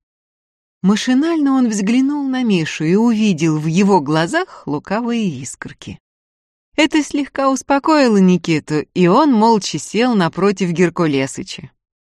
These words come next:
Вокруг столпились возбужденно гудевшие кадеты. Подошли даже несколько человек со старших курсов.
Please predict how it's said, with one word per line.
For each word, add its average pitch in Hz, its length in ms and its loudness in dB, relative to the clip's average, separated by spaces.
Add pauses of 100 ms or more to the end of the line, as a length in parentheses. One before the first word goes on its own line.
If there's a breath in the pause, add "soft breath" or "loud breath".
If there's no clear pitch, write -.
(240)
Вокруг 208 480 0
столпились 240 720 0
возбужденно 196 760 2
гудевшие 180 640 0
кадеты. 143 640 -2 (380)
Подошли 160 520 0
даже 196 300 4
несколько 190 500 0
человек 160 520 0
со 190 160 0
старших 165 540 -2
курсов. 151 560 -2